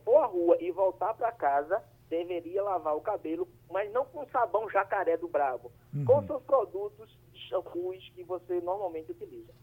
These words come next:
Speaker 2: Eh, Arquimedes Melo, Leandro Medeiros, Eduardo Gonçalves. Deixa eu chamar o doutor Eduardo em cima de uma coisa que nos meus tempos de pesqueira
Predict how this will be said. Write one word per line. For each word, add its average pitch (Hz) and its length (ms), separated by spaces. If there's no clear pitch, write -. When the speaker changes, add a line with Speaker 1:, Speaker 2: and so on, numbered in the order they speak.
Speaker 2:
Eh, 160 500
Arquimedes 147 680
Melo, 202 880
Leandro 156 360
Medeiros, 190 920
Eduardo 165 440
Gonçalves. 185 1040
Deixa - 160
eu 370 40
chamar 165 520
o 143 60
doutor 135 320
Eduardo 147 440
em 147 40
cima 185 360
de 165 140
uma 180 180
coisa 196 420
que 185 360
nos 175 160
meus 185 280
tempos 196 420
de 147 80
pesqueira 180 760